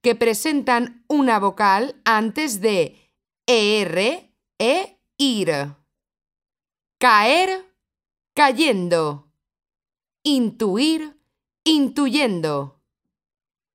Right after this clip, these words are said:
Recuerda que la i entre dos vocales se convierte en y.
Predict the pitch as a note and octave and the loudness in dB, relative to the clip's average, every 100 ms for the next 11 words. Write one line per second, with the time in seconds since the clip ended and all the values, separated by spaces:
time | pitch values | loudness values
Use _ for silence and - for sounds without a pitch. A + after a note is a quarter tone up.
0 | _ _ - C4+ C#4+ - B3+ A#3 F3 F3+ | _ _ -6 0 0 2 0 0 2 0
1 | A#3+ - - C4+ A#3 F#3 E3+ - C#4 C#4 | 0 -4 0 2 4 2 0 0 0 -2
2 | G4+ - A3+ G3+ G#3 F#3 E3 F#3+ G3 C4+ | -4 -2 0 0 -2 0 -2 -2 0 0
3 | A#3 A3+ E4 - - C4+ A#3 G3+ D#3 G3+ | 2 0 -2 -4 -2 -2 0 -2 -2 -2
4 | E4+ E4+ - D#4+ - C#4 A#3 F3+ D#3 | -4 -2 -2 -2 -2 0 0 -2 -4